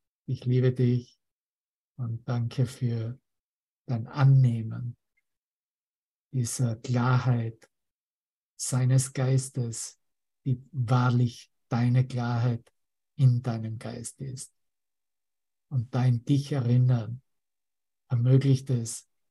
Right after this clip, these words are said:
dass hier nicht mehr Missverständnisse kommuniziert werden,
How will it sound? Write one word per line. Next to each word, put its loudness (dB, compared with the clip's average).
dass -4
hier 6
nicht 2
mehr 2
Missverständnisse 0
kommuniziert 2
werden, -4